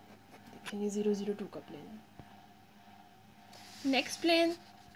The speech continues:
टू टू टू का है। टू टू टू, उन सबका रेसिप्रोकल है तो हाफ हाफ है।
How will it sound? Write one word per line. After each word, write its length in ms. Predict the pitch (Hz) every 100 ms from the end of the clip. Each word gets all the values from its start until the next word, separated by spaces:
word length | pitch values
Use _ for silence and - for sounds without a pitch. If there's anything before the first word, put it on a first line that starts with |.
| -
टू 160 | 302
टू 200 | 285 277
टू 180 | 277 233
का 120 | 214 269
है। 200 | 294 311 - - - - - - - -
टू 340 | 320 330 339 339
टू 400 | 330 240 226 233 -
टू, 180 | 247 202 -
उन 120 | 269
सबका 260 | 269 277 320
रेसिप्रोकल 400 | 277 262 277 269
है 80 | 262
तो 100 | 277
हाफ 380 | 240 226 233 -
हाफ 260 | 208 202
है। 120 | 220